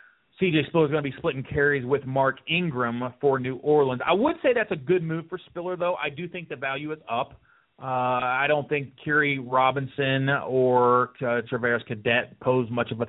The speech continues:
threat. When, with a healthy C J Spiller, he'll form a nice thunder lightning combo for he and Mark Ingram in the New Orleans Saints. Although, man, the Saints, I gotta tell you,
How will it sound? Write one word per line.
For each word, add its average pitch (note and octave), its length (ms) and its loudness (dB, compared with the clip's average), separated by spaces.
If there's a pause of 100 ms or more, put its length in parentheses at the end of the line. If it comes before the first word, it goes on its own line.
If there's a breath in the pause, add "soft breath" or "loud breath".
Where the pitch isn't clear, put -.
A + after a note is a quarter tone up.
threat. A#2+ 320 2
When, B2+ 200 -4 (100)
with C3+ 140 -2
a B2+ 60 0
healthy D#3 460 0
C D3+ 140 -4
J C#3+ 180 2 (140)
Spiller, C#3 480 2 (460 soft breath)
he'll G3 220 0 (140)
form F#3+ 240 2
a E3+ 80 0
nice E3 320 -2 (220)
thunder D#3 400 0
lightning C#3+ 500 -4 (140)
combo B2 760 -4 (380 soft breath)
for C#3 140 2 (120)
he C3+ 220 -4
and B2 100 -2
Mark A#2+ 300 0
Ingram A#2+ 320 -2
in A#2 80 -2
the A#2 60 -2
New A#2+ 120 2
Orleans A#2 180 2
Saints. B2 200 -2
Although, G3 400 2
man, D#3 260 -6 (100)
the D3 100 -6 (120)
Saints, F#3+ 320 -6
I C#3 80 -4
gotta E3+ 200 -6
tell D#3 200 -4
you, A2+ 140 -4